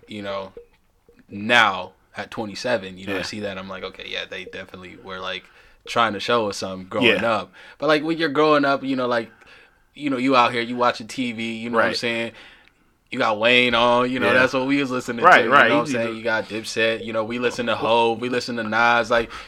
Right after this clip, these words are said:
Speaker 1: you know, we, we on that, like, fuck bitches,
Speaker 2: Girls,
Speaker 1: get money,
Speaker 2: girls,
Speaker 1: you know?
Speaker 2: girls,
Speaker 1: Like,
Speaker 2: yes, right.
Speaker 1: that's, that's what it is, you know? And so, like, that kinda maybe, uh,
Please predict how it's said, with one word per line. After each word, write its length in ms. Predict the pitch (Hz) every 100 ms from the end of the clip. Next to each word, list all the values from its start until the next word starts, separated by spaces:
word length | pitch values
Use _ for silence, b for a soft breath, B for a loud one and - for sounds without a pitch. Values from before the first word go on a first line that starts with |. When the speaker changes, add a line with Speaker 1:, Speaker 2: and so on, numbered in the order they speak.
| B
Speaker 1:
you 100 | 127
know, 200 | 151 143
we, 260 | 147 151 127 B B -
we 140 | 180
on 160 | 175 170
that, 320 | 160 156 135
like, 340 | 143 143 139
fuck 280 | - 151 151
bitches, 200 | 131 131
Speaker 2:
Girls, 260 | 117 117 107 131 120
Speaker 1:
get 40 |
money, 120 | 120 120
Speaker 2:
girls, 440 | 120 117 101 98
Speaker 1:
you 80 | -
know? 120 | -
Speaker 2:
girls, 360 | 117 120 107 -
Speaker 1:
Like, 120 | -
Speaker 2:
yes, 180 | 120 104
right. 200 | 95 127
Speaker 1:
that's, 180 | 131 - -
that's 180 | 127 139
what 140 | 127
it 100 | 123
is, 320 | 175 110 95
you 80 | 107
know? 200 | 107 123
And 120 | 120
so, 140 | - 120
like, 220 | 120 110
that 140 | 113 113
kinda 240 | 131 135
maybe, 340 | 120 131 117
uh, 80 | 104